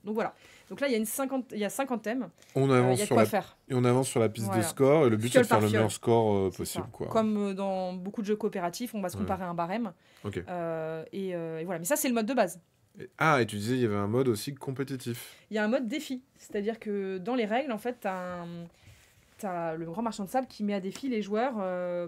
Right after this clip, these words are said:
Speaker 1: pendant une semaine.
Speaker 2: Ok.
Speaker 1: Euh, donc
Speaker 2: Ah oui, vendredi, samedi,
Speaker 1: C'est
Speaker 2: ben
Speaker 1: ça.
Speaker 2: voilà.
Speaker 1: Pour voir si t'es vraiment digne de travailler dans la fabrique, tu vois.
Speaker 2: Ouais, pour voir si tu sais faire,
Speaker 1: C'est
Speaker 2: quoi.
Speaker 1: ça. Et donc, du coup, t'as,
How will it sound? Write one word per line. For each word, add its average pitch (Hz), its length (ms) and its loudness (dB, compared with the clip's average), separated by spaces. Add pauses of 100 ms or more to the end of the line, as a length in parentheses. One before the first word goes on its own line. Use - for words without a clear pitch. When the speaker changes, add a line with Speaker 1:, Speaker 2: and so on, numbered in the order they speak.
Speaker 1:
pendant 196 400 -4
une 311 80 -4
semaine. 226 460 -2 (640)
Speaker 2:
Ok. 131 160 -10 (600)
Speaker 1:
Euh, 180 840 -4
donc 175 180 -10
Speaker 2:
Ah 196 80 4
oui, 262 260 6 (240)
vendredi, 123 760 4
samedi, 123 560 2
Speaker 1:
C'est - 20 -
Speaker 2:
ben 262 140 2
Speaker 1:
ça. 113 220 4
Speaker 2:
voilà. 107 260 4 (180)
Speaker 1:
Pour 269 120 0
voir 339 120 6
si 294 140 -2
t'es 277 100 0
vraiment 285 240 2
digne 285 220 -2
de 254 60 0
travailler 220 320 0
dans 220 100 -2
la 196 80 -4
fabrique, 190 280 -6
tu - 120 -18
vois. 185 140 -8 (260)
Speaker 2:
Ouais, 127 220 4 (140)
pour 104 120 -4
voir 113 200 0
si 104 300 -4
tu 113 160 -8
sais 139 260 0
faire, 101 300 -2
Speaker 1:
C'est - 140 -2
Speaker 2:
quoi. - 80 -2
Speaker 1:
ça. 180 240 -6 (120)
Et 208 100 0
donc, 254 180 0
du 240 100 -2
coup, 349 100 2
t'as, 254 200 4